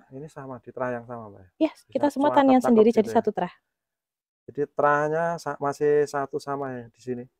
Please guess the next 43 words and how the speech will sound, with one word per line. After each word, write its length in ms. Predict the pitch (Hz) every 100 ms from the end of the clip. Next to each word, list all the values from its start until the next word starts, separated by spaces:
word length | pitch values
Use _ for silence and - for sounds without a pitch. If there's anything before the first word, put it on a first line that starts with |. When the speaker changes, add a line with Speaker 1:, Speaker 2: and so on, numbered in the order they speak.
| _
Speaker 2:
Sama. 300 | - 240 185
Speaker 1:
Eh, 180 | 107 110 _
terahnya 320 | 120 113 123
di 100 | 120
sini, 380 | 110 117 120 147 156 -
menor 400 | 117 110 113 110
semua. 400 | 117 113 135 185 _ _ _ _ _ _ _
Dan 160 | 117 117
nggak 160 | 120
meleset 320 | 127 135 135 143
semua 320 | - 147 147
untuk 160 | 135
cacahannya. 480 | 123 156 135 131 143
Speaker 2:
<laughs> 560 | 151 254 214 185 190 -
Speaker 1:
Kalau 160 | 156
saya 160 | 170 185
segini, 320 | 175 180 226 247
harganya 400 | 147 143 151 165
berapa? 240 | 117 107
Speaker 2:
Sama, 320 | - 320 302 233
kita 160 | 240
kasih 160 | 247 240
di 160 | 247
harga 160 | 220 214
dua 140 | 214 202
ratus 220 | 202 202
aja. 420 | 190 185 143 90
Speaker 1:
Sama 320 | 95 107 110
di 80 | 110
harga 240 | 104 107
dua 240 | 107 101 98
ratus. 320 | 101 _ _
Speaker 2:
Nanti 240 | 180 196
ada 240 | 269 247 214
size 240 | - 220 233
untuk 180 | 220 220
yang 160 | 208
lebih 240 | 208 - 196
ekonomis 560 | 196 196 190 196 -
lagi. 800 | 196 180 _ 220 240 262 269 262
Speaker 1:
Hmm. 640 | 269 _ _ _ _ _ 190
Speaker 2:
Yang 120 | 190
di 120 | 190